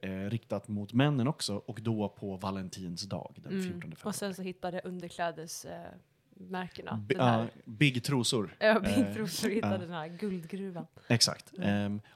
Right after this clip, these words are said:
Speaker 1: och att de då, eh, började rikta om det till männen, men det stod fortfarande hjärtevän i flera år. Men sen i flera år var det bara N K som tjafsade om det här. Och så var det liksom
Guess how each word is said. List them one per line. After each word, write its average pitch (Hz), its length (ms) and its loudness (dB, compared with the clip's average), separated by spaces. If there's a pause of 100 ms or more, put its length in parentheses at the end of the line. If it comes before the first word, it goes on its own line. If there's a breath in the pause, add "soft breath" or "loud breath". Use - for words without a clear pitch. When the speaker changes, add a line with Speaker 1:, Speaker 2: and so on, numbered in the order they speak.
(100)
Speaker 1:
och 127 400 4
att 113 160 -2
de 117 160 2
då, 101 340 0
eh, 98 560 -6
började 135 260 0
rikta 131 180 -2
om 104 100 0
det 98 60 -4
till 95 360 -8
männen, 147 400 2
men 123 120 -4
det 113 60 0
stod 180 220 -6
fortfarande 170 300 -8
hjärtevän 110 640 -2
i 90 60 -6
flera 92 260 -4
år. 127 140 2 (120)
Men 151 100 -2
sen 170 160 0
i 170 60 -10
flera 180 400 2
år 180 140 -2
var 113 200 -2
det 104 100 -2 (140)
bara 107 380 0
N 110 260 -2
K 170 220 -2
som 98 300 -6
tjafsade 170 360 2
om 185 80 2
det 170 60 4
här. 147 220 2 (160 loud breath)
Och - 200 -2
så 139 100 4
var 110 120 4
det 110 60 0
liksom 101 320 -4